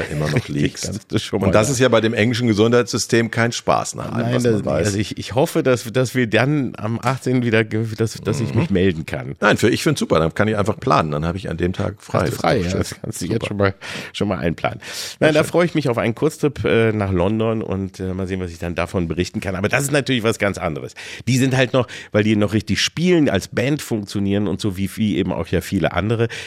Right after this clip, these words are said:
Speaker 2: da kommt's dann auf die Musik und das an und hier war es halt wirklich eben eine, es war eine tolle,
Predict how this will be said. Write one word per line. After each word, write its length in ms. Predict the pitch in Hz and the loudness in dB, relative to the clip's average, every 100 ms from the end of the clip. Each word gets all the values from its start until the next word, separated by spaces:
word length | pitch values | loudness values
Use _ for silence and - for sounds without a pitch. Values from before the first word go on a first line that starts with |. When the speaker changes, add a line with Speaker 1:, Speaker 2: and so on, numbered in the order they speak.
| - | -6
Speaker 2:
da 120 | 90 | -4
kommt's 240 | 87 110 104 | 0 0 0
dann 140 | 101 | 0
auf 140 | 85 - | 0 -2
die 100 | 95 | -2
Musik 360 | 87 82 117 | -2 -2 -4
und 120 | 90 | -2
das 140 | 85 78 | -2 -4
an 240 | 78 90 | -4 -4
und 180 | - 90 | -4 -4
hier 180 | 92 82 | -4 -2
war 140 | 87 | -2
es 120 | 87 | -2
halt 200 | 82 71 | -6 -8
wirklich 340 | - - 78 - | -10 -12 -14 -12
eben 180 | 76 69 | -14 -10
eine, 220 | 78 73 - - - | -8 -8 -12 -16 -8
es 140 | - 98 | -4 0
war 60 | |
eine 180 | 135 123 | 2 2
tolle, 440 | - 95 98 90 | 2 4 4 0